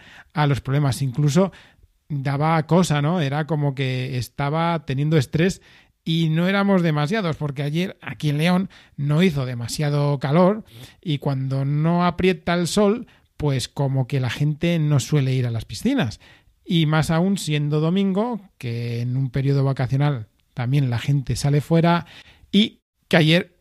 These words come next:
hubo elecciones generales. O sea, se juntó todo para que la piscina estuviera más o menos vacía. Bueno, pues este chico,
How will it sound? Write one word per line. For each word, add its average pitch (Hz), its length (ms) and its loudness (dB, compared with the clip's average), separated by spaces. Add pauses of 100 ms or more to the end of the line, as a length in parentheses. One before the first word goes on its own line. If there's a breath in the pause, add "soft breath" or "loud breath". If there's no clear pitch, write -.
hubo 180 460 2
elecciones 160 480 0
generales. 180 500 -2
O - 20 -20
sea, 135 160 -6
se 147 360 -2
juntó 160 380 -2
todo 220 220 0
para 143 220 0
que 151 100 -6
la 135 120 -2
piscina 170 280 -2
estuviera 156 300 -2
más 143 160 0
o 143 40 0
menos 147 140 0
vacía. 135 240 -2
Bueno, 151 220 -2
pues 139 180 -8
este 170 200 -2
chico, 196 320 -2